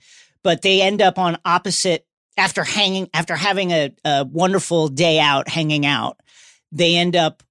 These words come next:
on opposite sides of the courtroom from each other.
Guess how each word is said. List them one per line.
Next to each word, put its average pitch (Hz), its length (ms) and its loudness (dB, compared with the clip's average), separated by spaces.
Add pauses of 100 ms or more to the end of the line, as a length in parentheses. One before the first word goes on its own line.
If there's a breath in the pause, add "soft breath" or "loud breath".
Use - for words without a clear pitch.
(120)
on 151 120 -6
opposite 151 440 -4
sides 139 260 -4
of 131 80 -8
the 123 60 -10
courtroom 123 400 -6
from 135 200 -12
each - 160 -12
other. - 340 -14